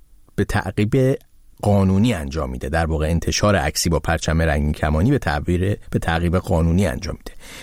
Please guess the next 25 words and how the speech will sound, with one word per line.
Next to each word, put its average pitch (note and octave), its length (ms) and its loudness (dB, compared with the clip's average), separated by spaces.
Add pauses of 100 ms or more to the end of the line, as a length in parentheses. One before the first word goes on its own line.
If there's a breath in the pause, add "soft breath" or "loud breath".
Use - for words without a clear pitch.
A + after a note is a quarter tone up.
(100)
دادگاه C3 300 2
عالی A#2 300 2
روسیه A2 380 0
در B2+ 120 2
حکم G2 300 -2
خودش B2+ 320 0
اعلام G2 260 2
کرده A2+ 320 2
دگرباشی F#2 960 2
جنسی F#2+ 460 0 (280 loud breath)
یک C#3+ 280 0
ابزار G#2+ 520 2
ایدئولوژیک F#2 640 0
ساخت - 340 0 (100)
آمریکاست G#2 600 0 (200 loud breath)
که E3+ 100 0
با D#3 160 2
ارزش‌های C3+ 640 0
به G#2 100 0
گفته F#2 300 -2
اونها F#2 380 0
اخلاقی F#2 640 0 (300 loud breath)
سنتی F#2+ 640 2
روسیه G2+ 840 2 (360 loud breath)
در F#2+ 200 2